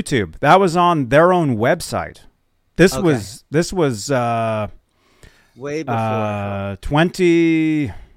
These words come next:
Speaker 1: this was, like, nine years ago,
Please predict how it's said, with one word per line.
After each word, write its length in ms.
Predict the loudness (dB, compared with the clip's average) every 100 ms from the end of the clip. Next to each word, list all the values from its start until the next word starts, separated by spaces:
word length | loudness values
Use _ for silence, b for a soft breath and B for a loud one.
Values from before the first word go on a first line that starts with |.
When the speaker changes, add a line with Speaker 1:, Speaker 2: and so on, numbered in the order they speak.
| B _ _ _ _ _ _ _ _ _ _ _ -4
Speaker 1:
this 120 | -2
was, 120 | 2
like, 120 | 2
nine 440 | 2 2 4 2 2
years 260 | 0 -2
ago, 340 | -4 -12 -16